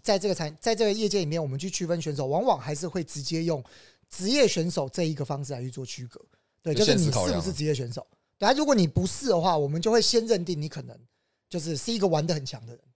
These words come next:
Speaker 2: 啊，好哀伤哦。
Speaker 1: 哎，我们是区分很，很直接的啦。那其实聊到选手，好，我们刚刚原本要聊从业人员，不过我们既然带到选手，就先跟大家讲，因为其实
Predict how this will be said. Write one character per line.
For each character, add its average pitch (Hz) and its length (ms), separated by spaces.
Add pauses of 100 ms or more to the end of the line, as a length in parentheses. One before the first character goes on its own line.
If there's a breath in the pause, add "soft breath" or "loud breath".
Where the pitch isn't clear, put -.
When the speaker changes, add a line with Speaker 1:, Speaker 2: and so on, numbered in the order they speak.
(880)
Speaker 2:
啊， 120 440
好 101 140
哀 117 180
伤 117 240
哦。 101 480
Speaker 1:
哎， 156 100
我 170 140
们 220 140
是 294 260
区 - 160
分 294 160
很， 170 240
很 156 180
直 165 160
接 180 200
的 165 100
啦。 139 140
那 320 100
其 247 140
实 208 200 (300 loud breath)
聊 208 160
到 320 100
选 226 220
手， 202 160
好， 180 140
我 175 80
们 190 160
刚 233 120
刚 247 200
原 240 120
本 294 80
要 262 60
聊 220 140
从 185 160
业 190 60
人 170 80
员， 160 60
不 175 120
过 240 80
我 - 20
们 208 80
既 214 60
然 190 120 (140)
带 226 80
到 208 100
选 175 220
手， 165 100
就 156 80
先 190 140
跟 202 80
大 185 100
家 175 80
讲， 165 200
因 175 40
为 262 80
其 196 140
实 165 220